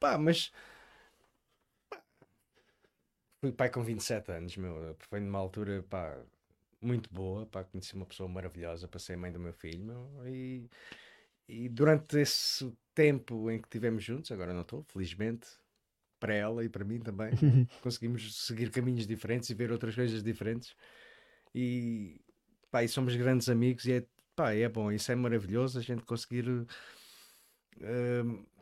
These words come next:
Speaker 1: estar e depois estar sempre não estando, estás a ver? É associar isso tudo e
Speaker 2: Mas antes,
Speaker 1: conseguirmos
Speaker 2: antes
Speaker 1: viver
Speaker 2: dos
Speaker 1: com isso.
Speaker 2: vinte e sete anos, como é que tu vias, como é que tu recordas
Speaker 1: Como é que eu
Speaker 2: a,
Speaker 1: via
Speaker 2: a vi-, a vida nesta vila? Porque tu cresceste aqui, já falámos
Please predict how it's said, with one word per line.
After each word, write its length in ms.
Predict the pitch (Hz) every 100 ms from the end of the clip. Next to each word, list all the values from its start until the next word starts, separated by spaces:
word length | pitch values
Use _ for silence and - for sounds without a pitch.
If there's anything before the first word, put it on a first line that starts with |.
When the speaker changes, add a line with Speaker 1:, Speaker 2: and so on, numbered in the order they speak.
| _ _ _ - - - - - _ - - _
Speaker 1:
estar 560 | - - 185 175 185 180
e 200 | 170 165
depois 320 | - 175 165 147
estar 400 | - - 170 156
sempre 520 | - 175 175 160 156
não 180 | 160 156
estando, 400 | - 120 104 92
estás 280 | - 104 101
a 40 |
ver? 260 | 101 127 123
É 460 | 123 123 120 117 123
associar 440 | - 139 - 151
isso 180 | 123 -
tudo 260 | 127 143
e 120 | 127 131
Speaker 2:
Mas 160 | 165
antes, 120 | 220 226
Speaker 1:
conseguirmos 160 | 143 196
Speaker 2:
antes 120 | 220
Speaker 1:
viver 80 | 160
Speaker 2:
dos 80 | 190
Speaker 1:
com 60 | 135
isso. 80 | 202
Speaker 2:
vinte 100 | -
e 20 |
sete 280 | 185 156 131
anos, 160 | 113 -
como 180 | 185
é 60 | 202
que 80 | -
tu 120 | 190
vias, 440 | 143 185 190 165
como 200 | - 165
é 60 | 180
que 60 | -
tu 120 | 170
recordas 640 | 139 - 156 143 131 120 - - -
Speaker 1:
Como 180 | 185
é 40 | 185
que 120 | -
eu 40 |
Speaker 2:
a, 40 | 151
Speaker 1:
via 500 | - 131 160 156 156
Speaker 2:
a 60 |
vi-, 260 | 156 170 214
a 40 |
vida 300 | 156 185 180
nesta 320 | 175 170 - 147
vila? 280 | 165 233
Porque 200 | 254 117
tu 100 | -
cresceste 360 | - - 123 -
aqui, 280 | 113 175 233 -
já 200 | 110 104
falámos 340 | 113 113 113